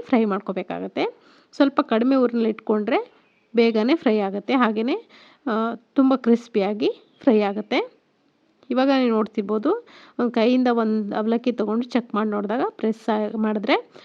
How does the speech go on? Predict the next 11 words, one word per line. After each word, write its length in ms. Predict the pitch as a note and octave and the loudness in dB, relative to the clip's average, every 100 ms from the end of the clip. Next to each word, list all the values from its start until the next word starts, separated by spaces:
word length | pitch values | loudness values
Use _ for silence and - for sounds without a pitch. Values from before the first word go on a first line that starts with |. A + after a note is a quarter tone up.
| - _ - | -20 _ 0
ಪುಡಿ 220 | C#4 B3 | 4 4
ಆಯಿತು. 320 | G#3+ G3+ D4+ | 4 2 2
ಇವಾಗ 260 | F#4+ B3 A#3+ C#4 D#4 | 4 4 2 0 2
ಗ್ಯಾಸ್ 340 | A3 A3 A#3+ | 2 2 2
ಫ್ಲೇಮ್ನ 220 | C4+ A#3+ - | 0 0 0
ಆಫ್ 260 | A3 A3 | 0 0
ಮಾಡ್ಕೊಂಡು 320 | A#3+ A3+ E4+ | -2 0 2
ಬೇರೆ 440 | D4+ G#3 A3 A3 A#3+ A#3+ _ _ | 2 4 2 2 0 -4 _ _
ಪ್ಲೇಟ್ಗೆ 380 | - G#3+ G#3 - | -2 0 0 0
ಹಾಕಿ 400 | C#4 A3 G#3 C#4 | 0 0 -2 0
ಎತ್ತಿಟ್ಕೊಂಡಿದ್ದೀನಿ. 880 | B3 A#3+ G#3+ - G3+ G3 F#3+ G3+ E4 | 0 0 -6 -4 -4 -4 -4 -2 -2